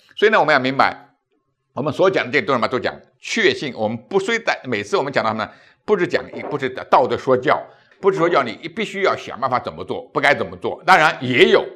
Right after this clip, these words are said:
那是在具体的行为方面会有这样的教导。但是我们是讲什么？它的根本的原因是什么呢？你看到没有？也就是什么？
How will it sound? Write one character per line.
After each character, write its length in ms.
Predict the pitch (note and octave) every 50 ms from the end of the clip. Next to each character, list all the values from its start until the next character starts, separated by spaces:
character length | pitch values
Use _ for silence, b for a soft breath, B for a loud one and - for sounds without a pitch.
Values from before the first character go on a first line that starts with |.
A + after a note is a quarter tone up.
| - - _ _
那 120 | - - G#2+
是 340 | - G2+ F2 - - _ _ _ _ _ _ _
在 160 | - F#2+ F#2+ -
具 140 | - A#3 E3+
体 120 | B2 G2
的 80 | F#2+ F#2+
行 260 | - - - D3+ E3+
为 120 | F3 D3
方 100 | B2 C3
面 80 | A2+ G2+
会 240 | - - - A#3+ G#3+
有 100 | A#2 G#2+
这 60 | G#2
样 80 | A#2 G#2+
的 60 | F#2+
教 200 | - A2+ G2+ G#2
导。 220 | - - - - b b b b b b
但 160 | - B2+ A#2
是 60 | - D3
我 160 | B2+ F#2+ F2+
们 100 | A2 A#2
是 120 | A2+ A2+
讲 200 | - - E2 F2+
什 80 | F#2+ F#2+
么？ 120 | G2+ G2+ B B B B B
它 160 | _ - C3+ C#3
的 140 | C3+ - - - _
根 380 | - A#3 B3 C4 C4+ C4 G#3+ -
本 160 | - E2+ -
的 60 | E2 F2
原 160 | F2+ G2 G#2+
因 60 | G#2
是 60 | F#2+
什 120 | G2+ F#2 F2
么 60 | F#2+
呢？ 60 | G2
你 60 | G#2+ A2
看 100 | A2+ G#2+
到 60 | G#2+
没 60 | G2
有？ 60 | C#2+ - b b b b _
也 100 | C#3+ C#3
就 80 | E3
是 60 | - C#3
什 20 |
么？ 200 | C#3+ B2+ A2